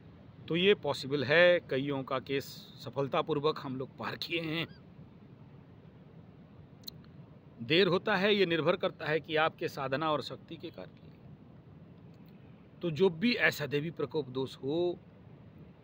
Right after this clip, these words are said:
तो कभी कभार सा-, सप्तचंडी, शतचंडी, सहस्र चंडी का भी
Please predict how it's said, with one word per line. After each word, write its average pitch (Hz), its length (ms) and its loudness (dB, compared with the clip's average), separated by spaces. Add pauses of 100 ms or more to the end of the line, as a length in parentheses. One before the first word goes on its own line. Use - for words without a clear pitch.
(1120)
तो 151 80 -4
कभी 151 260 -2
कभार 170 320 0
सा-, 151 360 -4
सप्तचंडी, 180 720 -4
शतचंडी, 185 840 -4
सहस्र 185 580 -4
चंडी 180 300 -2
का 185 180 4
भी 202 260 0